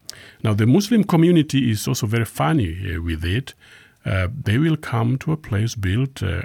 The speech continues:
a mosque and a school, and they bring these children to,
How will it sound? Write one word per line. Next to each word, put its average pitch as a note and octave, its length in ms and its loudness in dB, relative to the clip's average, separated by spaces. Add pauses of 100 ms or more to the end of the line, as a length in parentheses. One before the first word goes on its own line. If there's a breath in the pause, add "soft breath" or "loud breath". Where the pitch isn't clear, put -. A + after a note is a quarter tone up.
a F#2+ 100 -4
mosque G2+ 400 -2
and F#2+ 120 -2
a F#2+ 40 -4
school, G2+ 500 -4 (500 soft breath)
and G#2 100 -2
they G2 80 0
bring C3+ 520 0
these A#2 260 -2
children G#2 680 -2 (360 soft breath)
to, F2+ 640 -2